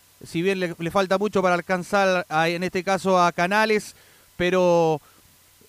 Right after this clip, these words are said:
se mostró diferente la Universidad de Chile. Luego de la derrota ante Cobresal,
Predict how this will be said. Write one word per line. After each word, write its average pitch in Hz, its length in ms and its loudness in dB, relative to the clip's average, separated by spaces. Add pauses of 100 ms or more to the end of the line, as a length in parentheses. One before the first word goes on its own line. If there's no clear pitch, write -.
(280)
se 180 160 -4
mostró 190 320 0
diferente 196 480 0
la 175 80 0
Universidad 180 360 -2
de 175 40 -6
Chile. 196 220 -2
Luego 233 320 4
de 196 80 4
la 190 140 4
derrota 202 500 2
ante 202 420 2
Cobresal, 180 720 4